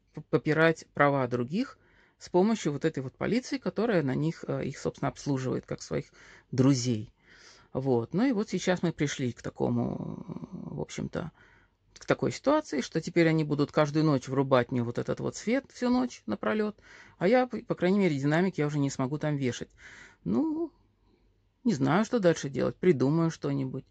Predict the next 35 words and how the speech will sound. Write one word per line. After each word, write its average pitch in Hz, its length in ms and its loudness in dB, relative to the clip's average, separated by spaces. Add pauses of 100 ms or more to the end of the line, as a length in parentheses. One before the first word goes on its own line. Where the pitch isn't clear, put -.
(380)
Я 180 140 -2
не 151 120 0
знаю, 143 360 -2
я 180 80 -2
м-, - 340 -2
я - 140 -2
могу 151 200 2
магнетрон 143 580 2
здесь 147 160 -2
включить, 131 460 -4
и 139 40 -2
у 127 40 0
них 131 180 -2
там 123 180 -2
голова 131 400 2
раз-, 131 220 -4 (440)
раз-, 131 440 -2
с-, - 800 -16
разварится 131 680 2
из-за 127 160 -2
этого. 127 340 -2 (440)
И 123 180 -2
я 120 120 2
думаю, 123 220 2
что 127 160 -6
нет 123 200 2
закона, 127 380 0
запрещающего 127 720 -4
включать, - 500 -4
э, - 80 -8
магнетрон. 127 640 -2 (460)
Это - 160 -4
шутка - 400 -6
была, - 200 -4
конечно. - 420 -8